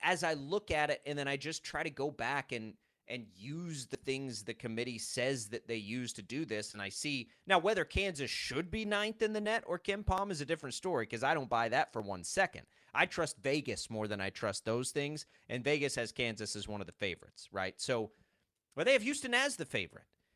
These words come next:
and, and I just, it's okay.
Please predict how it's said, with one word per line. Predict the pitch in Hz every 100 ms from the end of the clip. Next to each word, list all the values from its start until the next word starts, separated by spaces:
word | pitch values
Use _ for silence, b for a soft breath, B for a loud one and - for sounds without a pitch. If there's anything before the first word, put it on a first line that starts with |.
| -
and, | - 175 -
and | 165 175
I | 196
just, | 214 208 _ _ _ _ _ _ _ _ - -
it's | 208 220
okay. | 240 233 190 202 131